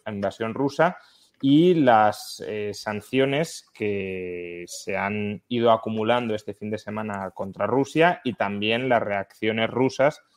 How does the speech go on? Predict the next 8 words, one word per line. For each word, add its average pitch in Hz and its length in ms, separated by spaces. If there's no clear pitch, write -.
a, 92 580
a 101 160
esas 107 220
sanciones 110 540
que 104 160
ha, 95 440
ha 98 220
anunciado 98 760